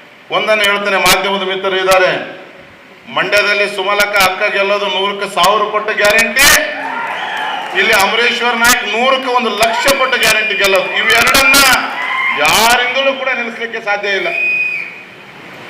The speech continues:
ಸುಮಲತನ ಬಗ್ಗೆ ನಾನು ಯಾಕೆ ಹೇಳ್ತೀನಿ ಅಂತಂದ್ರೆ, ಅಂಬರೀಷ್ ನನಗೆ ಭಾರಿ ಆತ್ಮೀಯ. ಒಂದು ಟೈಮ್ ಚಲೋ ಆದ, ಹೆಂಗೋ ನಮ್ಮ ಬಿ ಜೆ ಪಿ ಅವ್ರು ಬೆಂಬಲ ಮಾಡಿದ್ರು, ಇಲ್ಲಾಂದ್ರೆ ನಾನು ಕಾನೂನಿಗೆ ಹೋಗ್ತಿದ್ದೆ. ನನಗೊಂದು ನೋಟಿಸ್ ಕೊಡ್ತದೆ, "ಶಂಕರಪ್ಪ ಸುಮ್ಮನೆ ಇರ್ತದಲ್ಲ, ಯಾವಾಗ ತಪ್ಪು ಮಾಡ್ಯಾರ" ಅಂತ ಕಾಯ್ಕೊಂಡು ಕೂತ್ರು.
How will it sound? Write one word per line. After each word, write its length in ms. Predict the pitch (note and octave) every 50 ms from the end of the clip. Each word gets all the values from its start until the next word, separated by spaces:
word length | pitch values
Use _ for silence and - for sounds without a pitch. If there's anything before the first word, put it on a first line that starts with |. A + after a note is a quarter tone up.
| - - - - - - - - - - -
ಸುಮಲತನ 400 | F3+ G3+ A3 A3+ A3+ A3+ A3 G#3
ಬಗ್ಗೆ 220 | G3+ G#3+ G3 G#3+
ನಾನು 220 | G#3 G#3 G3+ F#3+ F#3+
ಯಾಕೆ 280 | F#3+ G#3 G#3 G3+ G#3
ಹೇಳ್ತೀನಿ 280 | G#3+ G#3 G#3 F#3+ G3+ G3
ಅಂತಂದ್ರೆ, 320 | G3 F#3+ G3 G3+ G#3+ G3+
ಅಂಬರೀಷ್ 380 | F#3+ F#3 F#3+ G#3 A3 G#3+ G3+ G#3
ನನಗೆ 220 | G3+ G3+ F#3+ -
ಭಾರಿ 340 | C#3+ C#3 D#3 F3+ A3 A#3 A#3
ಆತ್ಮೀಯ. 380 | A3+ G#3+ A3 A3 - A3 G#3 G3 F3+ D3+ - - - - - - - - - - - - - - - - - - - - - - - - - - - -
ಒಂದು 260 | C3 D#3 F#3 G3+ G3 F#3+
ಟೈಮ್ 280 | F#3 G3+ G#3 G3+ G#3
ಚಲೋ 180 | G3 G3 G3+ G3+
ಆದ, 140 | G3+ F#3+ F3+
ಹೆಂಗೋ 260 | E3+ E3 G3 G#3 G#3
ನಮ್ಮ 140 | G3+ F#3 F3
ಬಿ 80 | F3+
ಜೆ 160 | F#3 F#3+ G3+
ಪಿ 100 | G3 G3+
ಅವ್ರು 140 | G3+ F#3+ G3
ಬೆಂಬಲ 280 | F#3 F#3 F#3 G3 G3 G3
ಮಾಡಿದ್ರು, 280 | G3 G3 F#3 F3+ F3
ಇಲ್ಲಾಂದ್ರೆ 280 | F3+ F#3+ G3+ G3+ G3 F#3+
ನಾನು 220 | F3+ F#3 F3+ F3+
ಕಾನೂನಿಗೆ 320 | F3+ F3+ F#3 G3+ G3 F#3 E3+
ಹೋಗ್ತಿದ್ದೆ. 480 | F3 E3+ D3+ - - D3 - - - - E4+ D#4+ - - - - - - F4+ E4+ - - - F#4+ - - F#3 F#3 F#3 F3+ F3+ F#3 F#3 F3+ G#3 F#3+
ನನಗೊಂದು 340 | F#3 F#3 G3 G3+ G3 F#3+ F#3+
ನೋಟಿಸ್ 240 | G#3 G3 G3 F#3+ -
ಕೊಡ್ತದೆ, 360 | - G3 F#3 E3+ F3+ - -
"ಶಂಕರಪ್ಪ 360 | F3 E3 - G3 F#3+ F#3 -
ಸುಮ್ಮನೆ 200 | F#3+ F#3+ G3 G3+
ಇರ್ತದಲ್ಲ, 280 | F#3+ - F3+ F3 E3+ D3+
ಯಾವಾಗ 220 | D#3 D#3+ F3 F3+
ತಪ್ಪು 280 | - F3+ F3 E3+ E3+ F3
ಮಾಡ್ಯಾರ" 220 | F3+ F3 F3 E3+
ಅಂತ 120 | - - E3
ಕಾಯ್ಕೊಂಡು 300 | D#3+ D#3 D3 D3+ D3 -
ಕೂತ್ರು. 340 | C3 A#2 A2+ - - F3